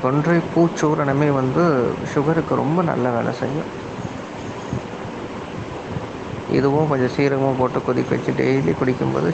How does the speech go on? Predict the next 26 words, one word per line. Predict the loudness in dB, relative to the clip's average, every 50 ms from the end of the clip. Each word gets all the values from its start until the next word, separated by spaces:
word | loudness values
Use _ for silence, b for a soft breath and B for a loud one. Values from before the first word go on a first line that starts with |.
| 0
சுகரை | 0 2 2 2 2 2
வந்து | 2 2 2 2
நல்லா | 2 2 2 0 0 2 0 0 0 0
குறைக்கும். | -2 -2 -2 -6 -8 -10 -8 -8 -10 -10 -10 -10 -10 -10 -10 -10 -10 -10 -10 -10 -12 -12 -10 -10 -10 -4 -4
அந்த | -2 0 0 0 2 2
அளவு | 2 2 2 2 2
இந்த | 2 2 0 0 0
கொன்றை | 0 0 2 2 0 0 0 0
பூச்சூரணம் | 0 -2 -2 -2 -2 -2 0 0 2 0 0 2 2 2
ஒரு | 2 2 0 -2
சிறப்பான | -2 -2 -2 -2 -2 0 2 2 2 2 2
மருந்து | 0 0 0 0 -2 -2 -4 -4 -6 -6 -8 -10 -10 -10 -10 -10 -10 -8 -10 -10 -10 -10 -8 -4 -2 0
மதுமேக | 2 2 2 2 4 2 2 2 2 2
நோய்களுக்கு | 2 2 2 2 2 2 2 0 0 -2 -2 -2 -2 -2 -2 -6 -8 -10 -10 -10 -10 -10 -10 -12 -12 -12 -12 -8 -4 -2
மற்றும் | -2 -2 -2 -2 -2 0 0 2 2
மிகச்சிறந்த | 2 2 2 0 0 0 -2 -2 0 2 2 2 2 2
இரத்த | 0 0 -2 -4 -2 -2 -2
சுத்தி | 0 0 -2 -2 -2 -2 -2 0
இது. | 0 -2 -4 -4 -6 -6 -8 -10 -10 -10 -10 -10 -10 -10 -10 -10 -10 -12 -12 -12 -12 -12 -12 -10 -10 -10 -6 -2
உடலை | 0 0 2 2 2 2 0 0
வந்து | 2 2 2 2 2
நல்ல | 2 2 2 2 2 4 2
குளிர்ச்சியாக்கும் | 2 2 0 0 0 0 -2 -2 0 0 0 0 -2 -2 -2 -2 0
இந்த | 0 -2
சரக்குன்ற | -2 -2 -2 -2 -2 -2 0 0 0 2 2
இலையும் | 2 2 2 2 2 2 2 0